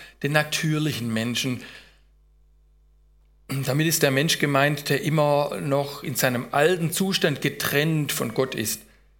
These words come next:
Ohne die Vergebung, ohne Gottes Gnade jeweils erfahren zu haben in seinem Leben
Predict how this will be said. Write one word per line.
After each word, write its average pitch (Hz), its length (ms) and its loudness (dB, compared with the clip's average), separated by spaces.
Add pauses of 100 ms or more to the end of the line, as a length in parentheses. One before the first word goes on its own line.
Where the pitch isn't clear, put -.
(880)
Ohne 165 220 4
die 160 100 2
Vergebung, 139 640 0
ohne 165 320 2
Gottes 151 380 0
Gnade 139 560 2
jeweils 135 400 0
erfahren 131 420 0
zu 131 160 -4
haben 120 200 0
in 113 80 -4
seinem 123 260 0
Leben 127 460 -2